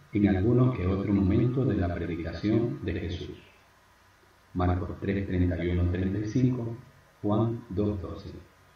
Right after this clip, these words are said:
Y nada dicen por su presencia en el cenáculo, en el momento de la institución de la Eucaristía.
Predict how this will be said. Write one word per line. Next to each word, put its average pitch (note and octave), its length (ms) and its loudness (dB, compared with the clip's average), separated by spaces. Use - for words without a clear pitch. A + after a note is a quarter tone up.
Y G2 80 2
nada G2+ 260 4
dicen C#3+ 540 4
por F2+ 180 0
su - 140 -2
presencia A2 500 0
en G2+ 60 4
el G2 120 2
cenáculo, F2+ 540 -2
en G2 100 0
el F#2+ 140 4
momento G2+ 420 2
de G#2 80 4
la F#2+ 160 4
institución G#2+ 580 -2
de G#2+ 120 2
la F2+ 60 2
Eucaristía. D#2+ 680 -4